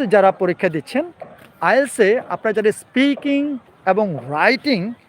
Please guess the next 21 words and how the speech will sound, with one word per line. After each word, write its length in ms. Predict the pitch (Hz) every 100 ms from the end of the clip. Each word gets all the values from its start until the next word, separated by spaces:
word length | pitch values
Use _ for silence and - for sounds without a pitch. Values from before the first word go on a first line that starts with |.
| _ - -
আপনারা 240 | 175 214
কোয়েশ্চেনের 640 | - 208 214 - 262 262 262
আনসার 400 | - 196 - 226
করেন। 320 | 165 131 127 - _ - - - -
For 120 | 269
example, 360 | 220 311 262 233
আপনি 240 | 214 233
যখন, 460 | 247 247 240 202 220 _ - -
আহ, 140 | 190 214
একটা 260 | 208 247
স্পিকিং 720 | - - 285 269 262 175 131 135 - - _ _
আপনার 380 | 175 175 214 196
প্রশ্ন 400 | - 220 - 233
করলো, 320 | 170 160 165
স্পিকিংয়ে 460 | - 254 240 254 254
এই 60 |
প্রশ্নটার 420 | 233 208 - 226 226
উত্তর 320 | 208 - 277
করতে 320 | 247 - 233
গিয়ে 280 | 185 185 226 - _ _ 170
আপনি 300 | 170 202